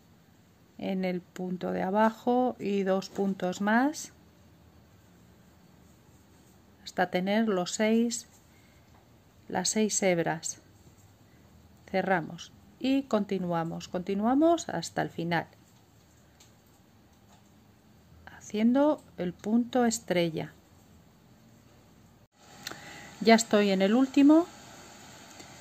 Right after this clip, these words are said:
ya he hecho el último punto y ahora, como hicimos antes, en, en el último que hemos pinchado, hago un medio punto alto.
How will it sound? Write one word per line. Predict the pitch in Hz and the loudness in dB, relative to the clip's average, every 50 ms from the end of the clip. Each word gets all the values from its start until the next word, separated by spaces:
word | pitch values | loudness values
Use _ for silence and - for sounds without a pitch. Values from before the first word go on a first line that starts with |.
| - - - - - - - - - | -20 -20 -20 -20 -20 -20 -16 -10 -4
ya | 180 196 190 196 | 0 2 2 2
he | |
hecho | 196 - - - 208 196 196 190 190 190 185 175 - - - - - - - - - - - - - - - - - - - - - - - - | 2 0 -2 -2 0 2 2 2 2 0 -2 -4 -6 -10 -18 -20 -20 -20 -20 -20 -20 -20 -20 -20 -20 -20 -20 -20 -20 -20 -20 -20 -20 -20 -10 -4
el | - 190 196 | -2 -2 0
último | 196 185 175 - 180 180 185 190 | 0 -2 -2 -4 -4 -4 -4 -4
punto | - - 254 254 247 - - 294 294 320 320 | -2 -2 0 0 0 0 2 4 6 6 6
y | 285 233 190 | 4 4 2
ahora, | 175 180 185 185 185 180 180 | 2 2 2 2 2 0 0
como | - - 175 170 175 175 | 0 -2 -2 -2 -2 -4
hicimos | 170 - 208 190 185 190 190 - 226 | -4 -4 -6 -4 -4 -4 -2 2 2
antes, | 240 247 262 254 - 302 311 330 320 - - - - | 2 2 2 2 4 4 4 4 2 0 -6 -8 -4
en, | - 180 180 175 170 170 170 170 165 165 165 165 - - - | -2 -2 0 0 -2 -2 -2 -4 -4 -4 -6 -6 -8 -8 -8
en | - 170 175 175 170 | -8 -6 -6 -6 -6
el | 170 170 170 | -6 -6 -6
último | 190 196 190 - 208 196 190 190 185 | -8 -8 -8 -6 -4 -2 -2 -2 -2
que | - 190 | -2 -4
hemos | 180 185 185 - | -4 -4 -6 -8
pinchado, | - 202 190 190 - - 226 233 247 269 277 302 294 - - - - - - - - - - - - - - - - - - - - - - - - - | -8 -6 -6 -6 -2 2 2 2 4 4 2 0 0 -4 -14 -20 -20 -20 -20 -20 -20 -20 -20 -20 -20 -20 -20 -20 -20 -20 -20 -20 -20 -20 -20 -14 -6 -2
hago | 208 196 202 214 226 233 240 233 - - - - - - - - | -2 0 0 2 2 2 2 0 -2 -6 -12 -20 -20 -18 -12 -8
un | 190 202 208 214 214 220 214 214 220 220 214 220 214 208 | -6 -4 -4 -2 -2 -2 -2 0 0 0 0 -2 -2 -4
medio | 208 208 208 196 196 185 | -4 -4 -2 -2 -4 -4
punto | - - 180 190 190 190 - 190 185 - - - - - | -4 -6 -6 -6 -6 -6 -4 -4 -4 -6 -8 -12 -14 -10
alto. | - 160 147 143 - - - - | -8 -8 -8 -8 -10 -16 -20 -20